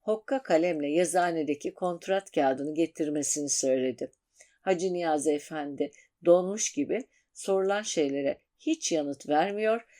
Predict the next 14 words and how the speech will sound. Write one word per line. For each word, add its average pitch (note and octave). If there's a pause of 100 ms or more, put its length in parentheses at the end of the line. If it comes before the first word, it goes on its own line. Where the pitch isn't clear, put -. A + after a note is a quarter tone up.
(200)
hep D4
yüzünü E3
karanlıklara D#3
çeviriyordu. C#3 (500)
Kontrat E4
kağıdı F3+
ile D3
hokka -
kalem D3
gelince D#3+ (220)
Sermet F#3
Bey, D3+ (280)
"Haydi C#4
bakalım, D3